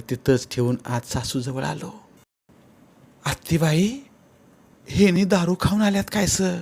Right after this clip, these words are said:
पाळण्यात मूल झोपल्यालं, सासू भाकरीला बसल्याली, तिचं भाकरीचं हात बंद झालं. "अगं सावित्री, शेतकरी माणूस त्यो,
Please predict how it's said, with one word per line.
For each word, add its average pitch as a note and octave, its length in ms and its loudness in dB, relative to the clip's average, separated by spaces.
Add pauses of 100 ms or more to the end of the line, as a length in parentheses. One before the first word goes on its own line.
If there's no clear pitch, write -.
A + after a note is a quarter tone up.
(1400)
पाळण्यात A#2 480 0
मूल A#2+ 240 2
झोपल्यालं, A2 540 -4 (680)
सासू B2+ 400 -2
भाकरीला B2 480 -2
बसल्याली, A#2 540 -2 (800)
तिचं C3 240 -2
भाकरीचं A#2+ 540 0
हात B2 280 -2
बंद C#3 320 -2
झालं. F#3+ 300 -2 (1500)
"अगं C#3+ 480 2
सावित्री, C#3 800 2
शेतकरी D#3+ 540 0
माणूस C#3 460 2
त्यो, C3+ 260 0